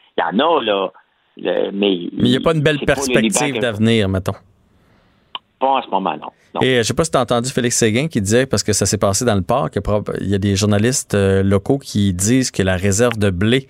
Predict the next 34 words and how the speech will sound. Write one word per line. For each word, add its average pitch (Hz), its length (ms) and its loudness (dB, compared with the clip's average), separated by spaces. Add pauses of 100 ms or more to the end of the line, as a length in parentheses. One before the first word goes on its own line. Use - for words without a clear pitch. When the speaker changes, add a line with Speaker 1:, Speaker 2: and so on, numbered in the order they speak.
(400)
Speaker 2:
du 92 160 -4
pays 110 560 0
aurait 101 320 2
été 117 240 -2
touchée - 360 -2
par, 95 340 -2
euh, 87 360 0
l'explosion, 107 800 0
l'incendie. 104 880 0 (380)
Donc 87 120 -2
ça, 123 140 2
ça 107 140 2
pourrait 101 180 -4
cr-, 98 320 -4
créer 110 260 -2
toute - 200 -2
une 98 120 0
catastrophe, - 680 -2
là. - 80 -20 (1200)
Speaker 1:
Oui, 117 480 2
oui, 113 140 0
ben 92 220 -2
c'est 104 100 -2
sûr. 160 280 2
Puis, 107 380 0
tu - 60 -4
sais, 156 60 4
l'ambassade 127 440 -2
du 123 100 -4
Canadien 101 460 -2
est, 101 200 0
de 107 80 2
la, 87 180 2
du 85 220 -2